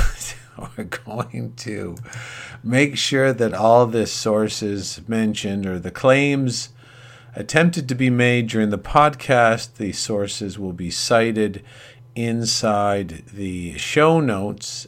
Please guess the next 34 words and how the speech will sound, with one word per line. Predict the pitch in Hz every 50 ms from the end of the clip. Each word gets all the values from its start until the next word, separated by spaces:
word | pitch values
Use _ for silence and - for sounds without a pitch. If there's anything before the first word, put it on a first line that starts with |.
| -
And | - 107 101 98 98 95
if | 87 -
you | - 110
don't | - - 170 175
know | 180 165
how | 165
to | 160 151
get | 139 135 127
the | - 123
show | - - 139 127 127
notes | 127 120 117 117 -
on | 107 95
SoundCloud, | 87 - - 120 113 113 117 107 - - 113 107 104 104 104 101 95 - - - - - - - - -
you | 127 123
can | 113 - 175 202 214 214
email | 202 170 151 135 127 120 117 117 120
me | 120 120 113
at | 107 104
jason | 101 - 117 107 107 110 110 - 113 104 101 98 -
at | - 101 95 85 -
freedom | - - 117 107 101 107
from | 101 - 107 95 95
self | - - 110 98 95
sabotage | - - 113 107 104 101 104 - - 104 95 95 90
dot | - - 98 90 90 -
com, | - - 120 110 113 110 107 104 98
and | 95 92
I | 98 104 101
can | - - 101 98
definitely | 95 104 98 95 - 113 101 98 98 95 92 90 - - - - - - - - - - - - _ -
send | - - - 123 123 127 127 113
you | 110 113 113 110 107
the, | 95 87 101 95 95 95
uh, | 92 87 87 87 85